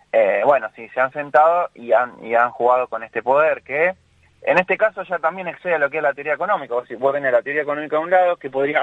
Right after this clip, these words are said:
hacer? Y tenés la realidad en este momento, que era la necesidad de dólares. Bueno, se jugaron las cartas de este mo-, de este modo, con un, una diferencia, que hubo un arreglo previo. En lo, en los demás, hubo un poco un globo de ensayo, prueba y error era,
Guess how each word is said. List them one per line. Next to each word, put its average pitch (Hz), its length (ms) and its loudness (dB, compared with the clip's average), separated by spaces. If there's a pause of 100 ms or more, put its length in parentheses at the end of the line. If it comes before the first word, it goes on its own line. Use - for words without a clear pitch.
hacer? 202 260 -2 (520)
Y 151 120 -8
tenés 147 260 0
la 175 120 4
realidad 139 380 -4
en 160 80 -8
este 151 180 -10
momento, 156 420 0
que 131 60 -6
era 127 120 0
la 120 100 -2
necesidad 127 400 -2
de 160 60 2
dólares. 123 320 2
Bueno, 131 280 -8 (580)
se 143 80 0
jugaron 185 300 2
las 170 120 -4
cartas 180 260 2
de 175 60 2
este 180 120 -8
mo-, 196 240 0
de 151 100 -10
este 175 160 -4
modo, 190 360 4
con 147 320 -4
un, 208 300 -8 (300)
una 123 120 2
diferencia, 127 540 0
que 135 100 -4
hubo 165 100 2
un 160 80 0
arreglo 143 400 2
previo. 110 500 0
En 151 240 -2
lo, 160 140 4
en 156 120 -6
los 160 140 -6
demás, 220 420 2 (600)
hubo 202 440 4
un 165 140 -10
poco 170 880 4
un 143 260 -12
globo 147 180 4
de 139 80 0
ensayo, 113 400 -6
prueba 139 240 0
y 139 80 -6
error 170 340 2
era, 175 320 2